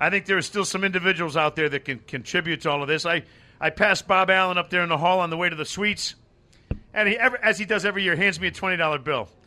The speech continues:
I found the exact right person for the Jimmy Fund inside the booth to give that to. So I did my duty there on passing the buck, if you will, the twenty bucks. You know, the little,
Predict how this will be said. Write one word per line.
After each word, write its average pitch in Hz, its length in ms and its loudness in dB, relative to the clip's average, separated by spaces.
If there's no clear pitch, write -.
I 151 100 0
found 196 260 2
the 175 80 0
exact 185 420 2
right 185 220 2
person 165 320 -4
for 151 60 -8
the 147 40 -6
Jimmy 170 240 -4
Fund 165 380 -4
inside 226 560 2
the 180 80 -6
booth 196 380 -2
to 180 100 -4
give 220 200 2
that 208 220 6
to. 190 340 0
So 165 160 -2
I 202 80 6
did 208 180 2
my 208 160 0
duty 196 300 -2
there 196 180 2
on 180 140 0
passing 208 420 -4
the 175 80 -4
buck, 156 380 -2
if 147 160 -10
you 151 80 -4
will, 147 160 0
the 139 80 -10
twenty 196 260 -4
bucks. 170 380 -4
You 214 80 -2
know, 220 60 2
the 214 120 2
little, 254 320 2